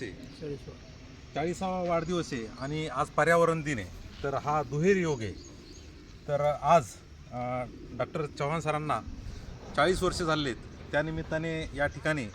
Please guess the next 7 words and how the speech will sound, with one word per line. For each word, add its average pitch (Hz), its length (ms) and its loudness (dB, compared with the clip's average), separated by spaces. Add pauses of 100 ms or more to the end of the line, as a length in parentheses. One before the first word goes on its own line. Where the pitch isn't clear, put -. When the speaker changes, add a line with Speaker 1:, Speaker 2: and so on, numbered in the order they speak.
(460)
Speaker 1:
चाळीस 170 340 4
वृक्षाची 165 600 0
लागवड 151 280 6
केलेली 160 300 0
आहे. 104 120 0 (720)
आणि, 156 580 -2 (260)
अ, 120 160 -6